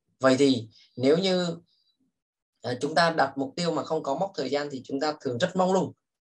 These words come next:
không biết cuối cùng thì khi nào chúng ta mới mua xe đây, cuối cùng chúng ta ước mãi cái xe và cuối cùng không khi nào đạt được.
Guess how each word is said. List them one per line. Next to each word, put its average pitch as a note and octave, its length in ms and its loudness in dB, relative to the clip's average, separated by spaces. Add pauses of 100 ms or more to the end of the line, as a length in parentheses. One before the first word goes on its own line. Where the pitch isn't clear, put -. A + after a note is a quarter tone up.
(380)
không D#3+ 220 -4
biết A3+ 200 2
cuối F#3+ 160 -4
cùng C3+ 240 -2
thì A#2 160 -10
khi D3+ 100 -4
nào A#2 220 -6
chúng B2 120 -20
ta E3 80 -6
mới D3 160 -4
mua D#3+ 200 -6
xe D3+ 260 0
đây, D3+ 160 -4 (460)
cuối D3 140 -2
cùng B2+ 200 0
chúng C#3+ 100 -12
ta D3 160 -4
ước E3+ 200 -6
mãi D3 200 0
cái E3 100 -4
xe D3+ 180 -2
và - 120 -4
cuối C#3+ 140 -2
cùng D3+ 120 2
không G#3 220 2
khi G#3 100 4
nào D#3 140 0
đạt A2 200 -2
được. A2 140 -6